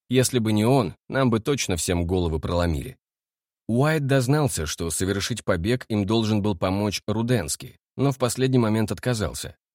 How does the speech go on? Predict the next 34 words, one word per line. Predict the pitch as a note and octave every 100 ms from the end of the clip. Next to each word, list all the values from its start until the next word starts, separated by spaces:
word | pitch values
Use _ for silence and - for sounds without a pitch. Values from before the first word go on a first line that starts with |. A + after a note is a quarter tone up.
| _
"Постепенно | A2 - F#2+ A#2+ G2+ F#2
у |
него | F#2 G2
всё | G2 A2+ G2
же | G2 -
выработалось | G2+ A2+ F2 D#2+ D2+ D2+
чувство | - G2 F2 F2+ F2
ответственности", | F#2+ A2+ - - C#2 - - - _
отметил | F2+ F2 E2 D#2+
Уайт | D#2 F2+ G2
в | F#2+
разговоре | E2+ D#2 D#2+ F2
с | E2 E2
ещё | D#2 - F#2
одним | E2+ D#2 D2+
журналистом. | E2 D#2+ F2+ F2+ - - - _ _ _ _ _ -
"Он | C#3+
признал, | C#3 D3+ C#3+ E3+ G2+
что | - G2+
я | A2+
с | G#2+ A#2
ним | A2+
обращался | - G#2 G2 - A#2 -
вполне | G2+ - G2+ G#2
корректно | F2+ F2 G#2 B2 - D2
и | G#2+
искренне | - A2+ G2 F#2
хотел, | F2+ F2 - A#2+
чтобы | F2 F#2 F2
он | F#2 F#2
стал | - F#2
полноправным | E2+ G2+ F2+ D#2 E2+ F#2+ E2 C#2+
членом | - D#2+ D#2+ D#2+
общества". | F#2+ D2 C#2+ - B1+